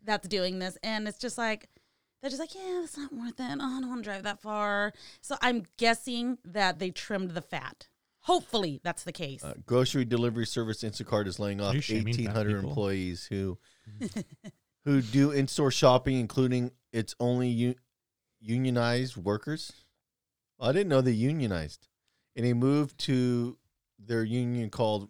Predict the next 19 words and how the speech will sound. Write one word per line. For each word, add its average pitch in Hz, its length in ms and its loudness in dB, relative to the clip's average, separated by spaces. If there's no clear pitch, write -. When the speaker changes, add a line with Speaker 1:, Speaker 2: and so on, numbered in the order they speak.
Speaker 2:
Ruthless. 101 580 -10
Instacart 135 460 2
said 139 160 4
the 127 80 0
layoffs 120 380 2
w-, 117 240 -8
are 110 260 4
because 107 460 2
some 123 200 -2
grocery 113 420 0
stores 104 580 -6
and 101 220 -4
some 131 160 -2
grocery 131 300 2
stores 127 280 2
and 104 100 -4
partners 110 540 0
with 104 260 -2
want. 104 580 -6